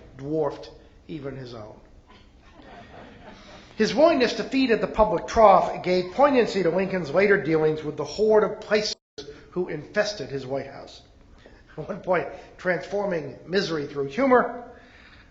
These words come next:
uh, Lincoln declared himself well pleased to have contracted a mild form of smallpox, because, as he put it, "Now at last I have something I can give everyone." <laughs>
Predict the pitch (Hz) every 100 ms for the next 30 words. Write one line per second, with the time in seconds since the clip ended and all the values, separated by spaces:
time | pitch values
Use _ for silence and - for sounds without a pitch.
0 | - 151 143 139 143 - - - - -
1 | - _ 190 196 180 147 143 160 175 160
2 | 160 165 147 - 151 151 156 190 185 160
3 | 156 139 143 131 165 147 143 139 - -
4 | - 113 135 151 151 147 147 131 135 135
5 | 180 226 233 - - - - - - _
6 | - _ - _ - _ _ - 160 151
7 | 151 143 156 151 147 165 156 - - 156
8 | 170 165 160 151 156 151 - 135 151 -
9 | 170 143 143 131 - - 135 147 135 139
10 | 135 143 127 - - - - - -